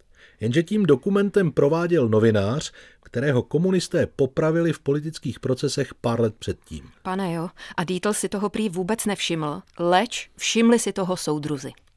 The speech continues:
Speaker 1: Přesně. A hned druhý den mělo vysílání vlastního cenzora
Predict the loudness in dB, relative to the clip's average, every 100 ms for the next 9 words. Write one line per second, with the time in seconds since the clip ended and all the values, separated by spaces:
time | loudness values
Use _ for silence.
0 | _ 0 0 0 -4 -6 -12 -16 -18 -20
1 | -6 0 4 2 4 4 6 6 6 6
2 | 6 2 0 0 4 4 4 0 2 2
3 | 4 4 0 -2 0 0 0 -6 -6 -4
4 | -4 4 6 6 2